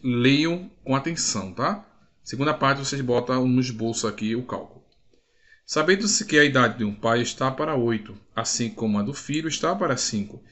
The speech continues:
e a do neto está para dois. A idade em anos da, de cada um é, respectivamente, quando ele fala aqui, ó,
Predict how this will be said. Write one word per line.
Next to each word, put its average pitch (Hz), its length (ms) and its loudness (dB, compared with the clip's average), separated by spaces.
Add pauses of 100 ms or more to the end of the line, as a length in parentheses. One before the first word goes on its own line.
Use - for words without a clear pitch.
e 113 100 2
a 113 40 6
do 139 120 0
neto 123 360 2
está 139 440 0
para 160 200 0
dois. 107 420 -6 (540)
A 117 100 4
idade 110 360 2
em 147 240 -2
anos 131 340 4
da, 131 120 2
de 120 220 -2
cada 160 440 4
um 135 280 0
é, 131 160 2
respectivamente, 127 760 0
quando 147 200 -8
ele 165 100 -4
fala 135 220 0
aqui, 143 240 -2
ó, - 140 -2